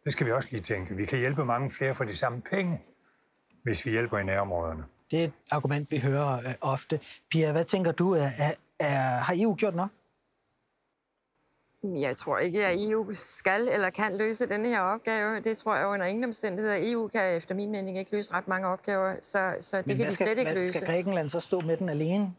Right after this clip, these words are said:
Speaker 2: øh, Italien?
Speaker 3: Nej, men der er vi jo sådan set, som jeg hører det, enige om, at, øh, vi skal satse meget mere på de suveræne stater og få problemerne løst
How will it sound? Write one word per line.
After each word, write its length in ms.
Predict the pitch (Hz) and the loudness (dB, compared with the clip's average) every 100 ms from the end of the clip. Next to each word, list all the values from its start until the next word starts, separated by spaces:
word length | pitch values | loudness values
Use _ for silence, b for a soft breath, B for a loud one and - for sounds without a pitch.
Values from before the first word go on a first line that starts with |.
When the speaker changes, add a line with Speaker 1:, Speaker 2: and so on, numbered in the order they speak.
| - | -2
Speaker 2:
øh, 100 | 147 147 | -2 -2
Italien? 600 | 139 180 180 170 170 170 | -2 -2 -2 -2 -4 -2
Speaker 3:
Nej, 300 | 208 226 269 - 240 | 2 2 2 -2 0
men 200 | 247 220 | 2 4
der 60 | |
er 260 | 247 233 247 | 4 4 4
vi 140 | 269 | 4
jo 120 | 240 | 2
sådan 220 | 226 233 226 | 2 -2 0
set, 280 | 240 220 | 0 0
som 280 | - 220 208 | -2 -2 2
jeg 160 | 214 214 | 2 2
hører 280 | 220 220 226 | 2 2 2
det, 280 | 226 220 - - | 2 0 -2 -4
enige 560 | - 202 214 240 233 196 | 0 2 2 2 2 2
om, 200 | 202 - - | 0 -2 -2
at, 300 | 208 202 - | -2 0 -2
øh, 240 | 202 196 | 0 0
vi 100 | 185 | -2
skal 160 | 196 208 | -2 -2
satse 320 | 202 190 - | -2 -2 -2
meget 260 | 196 175 214 | 0 0 0
mere 220 | 202 208 | 0 -2
på 280 | - 220 - - _ B B B B _ _ _ _ | 0 0 0 -8 _ B B B B _ _ _ _
de 80 | 214 | -2
suveræne 480 | 214 185 175 208 233 | 2 2 2 0 -2
stater 560 | - 180 - 202 196 202 _ _ - | 0 0 2 0 -2 -8 _ _ -2
og 160 | 196 190 | -2 0
få 120 | 208 | -2
problemerne 540 | 202 196 190 214 208 | 0 -2 -2 0 0
løst 500 | 190 190 - - - | 0 -2 -6 -12 -16